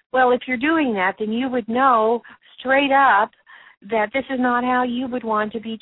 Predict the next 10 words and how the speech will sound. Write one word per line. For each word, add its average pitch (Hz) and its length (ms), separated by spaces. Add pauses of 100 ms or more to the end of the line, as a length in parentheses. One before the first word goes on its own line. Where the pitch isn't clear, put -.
treated." 175 420
Yeah, 185 680
you're 180 240
right. 151 520 (1040)
You're 175 140
right. 165 420 (2000)
So 269 80
how 302 240
do 320 100
we 311 140